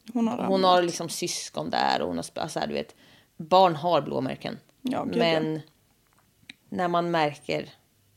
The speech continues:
Speaker 2: ett mönster, fy fan vad
Speaker 1: Ja.
Speaker 2: hemskt. Ja, som sagt, det blir så, det här kommer vara fruktansvärt,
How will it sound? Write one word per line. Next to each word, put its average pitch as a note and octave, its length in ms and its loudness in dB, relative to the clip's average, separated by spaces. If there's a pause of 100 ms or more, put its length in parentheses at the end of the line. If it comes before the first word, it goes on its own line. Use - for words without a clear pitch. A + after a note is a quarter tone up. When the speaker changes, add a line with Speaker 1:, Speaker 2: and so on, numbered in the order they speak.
(240)
Speaker 2:
ett - 140 -12
mönster, C#3 580 -6
fy - 500 -8
fan D2+ 500 -6
vad - 500 -4 (340)
Speaker 1:
Ja. - 80 -6
Speaker 2:
hemskt. - 520 -8 (2000)
Ja, B3 300 10
som A3+ 160 4
sagt, G#3 220 2
det F#3+ 60 2
blir F#3 140 2
så, F3 200 2
det F3+ 140 4
här F#3 160 8
kommer E3+ 220 -2
vara D#3 180 4
fruktansvärt, - 1300 -6